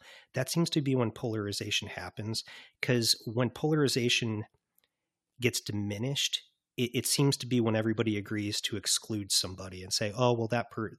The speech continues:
that group doesn't matter. We'll cut them out." And that's what happened in the end of the eighteen nineties, was everybody cut out African Americans, especially in the South, from participation. And that's really when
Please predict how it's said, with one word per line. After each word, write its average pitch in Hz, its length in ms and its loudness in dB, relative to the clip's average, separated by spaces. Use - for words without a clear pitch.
that 123 160 0
group 110 260 -6
doesn't 101 280 -6
matter. 98 340 -10
We'll 98 220 -14
cut - 240 -14
them 92 160 -12
out." 92 240 -16
And 113 80 -2
that's 117 160 4
what 135 100 2
happened 127 320 4
in 110 120 2
the 107 100 0
end 110 220 0
of 107 100 -2
the 104 140 0
eighteen 104 260 -6
nineties, 110 400 0
was 98 280 -6
everybody 104 320 -8
cut - 240 -6
out 98 160 -4
African 95 380 -12
Americans, 95 680 -8
especially 117 460 4
in 90 80 -6
the 82 60 -8
South, 95 360 -2
from 98 200 -12
participation. 92 800 -8
And 117 120 2
that's 139 240 6
really 131 260 4
when 107 460 0